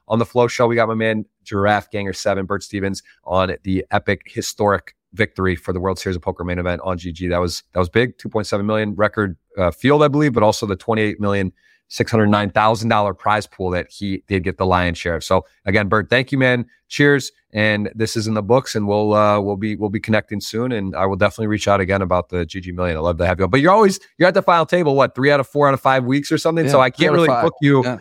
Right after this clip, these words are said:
Speaker 1: I gotta have a backup, like you're like
Speaker 2: Yeah,
Speaker 1: David
Speaker 2: yeah.
Speaker 1: Yen. I gotta be
Speaker 2: Yeah.
Speaker 1: prepared 'cause
Speaker 2: <laughs>
Speaker 1: you may not be available, and then we gotta
Speaker 2: Well, we,
Speaker 1: scramble.
Speaker 2: we can do, we can do, like, either him or me. We can do that. You can have
Speaker 1: Yeah.
Speaker 2: me, uh, or David as a,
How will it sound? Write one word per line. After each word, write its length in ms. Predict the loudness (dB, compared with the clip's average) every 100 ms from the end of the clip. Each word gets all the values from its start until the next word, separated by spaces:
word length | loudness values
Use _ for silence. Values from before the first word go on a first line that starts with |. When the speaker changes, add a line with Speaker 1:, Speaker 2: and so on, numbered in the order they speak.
| -2
Speaker 1:
I 60 | 2
gotta 180 | 2
have 100 | 2
a 80 | 0
backup, 520 | 0 0 0 -4 -4 -4
like 180 | -6 -4
you're 160 | -6
like 120 | -2 2
Speaker 2:
Yeah, 120 | 2
Speaker 1:
David 200 | 2 0
Speaker 2:
yeah. 100 | 0 0
Speaker 1:
Yen. 100 | -2
I 80 | 0
gotta 180 | 0
be 120 | -2 -6
Speaker 2:
Yeah. 20 |
Speaker 1:
prepared 460 | 0 2 2 0 -4 -6
'cause 180 | -6 -6
Speaker 2:
<laughs> 300 | -18 -20 _
Speaker 1:
you 100 | -4
may 140 | -2
not 220 | 0 0 -2
be 100 | -4
available, 540 | 0 0 0 0 0
and 80 | -2
then 200 | -6 -8
we 80 | -4
gotta 160 | -2 4
Speaker 2:
Well, 100 | 2
we, 20 | 2
Speaker 1:
scramble. 160 | -4 -4
Speaker 2:
we 60 |
can 120 | -2
do, 160 | 0 0
we 120 | 0
can 140 | 0 2
do, 100 | 4
like, 300 | 4 2 _
either 260 | 0 4 4
him 240 | 4 2
or 140 | 2 0
me. 360 | 0 -2 -4 _ _ _
We 40 | -6
can 100 | -2
do 100 | 2
that. 300 | 4 4 0
You 60 |
can 120 | -2 2
have 220 | 4 4
Speaker 1:
Yeah. 80 | 4
Speaker 2:
me, 180 | 4
uh, 300 | 2 0 -2 -2
or 200 | 0 0
David 360 | 0 0 2 4
as 200 | 2 2
a, 480 | 2 2 2 -2